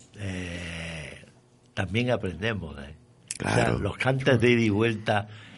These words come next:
Speaker 1: eh, son cantes de ida y vuelta en todo, en mentalidad, en técnica. Eh, yo conozco trucos que he aprendido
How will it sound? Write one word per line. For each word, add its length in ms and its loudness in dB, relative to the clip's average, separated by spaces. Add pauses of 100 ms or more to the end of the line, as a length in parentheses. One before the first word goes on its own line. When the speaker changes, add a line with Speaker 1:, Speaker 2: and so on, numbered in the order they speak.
(240)
Speaker 1:
eh, 360 0
son 400 4 (360)
cantes 420 4
de 120 6
ida 80 6
y 40 4
vuelta 600 2
en 180 0 (140)
todo, 380 2 (340)
en 240 0
mentalidad, 880 -2 (640)
en 640 -2 (140)
técnica. 720 -4 (760)
Eh, 1120 -6
yo 160 -14
conozco 1500 0
trucos 400 6
que 120 4
he 40 10
aprendido 760 4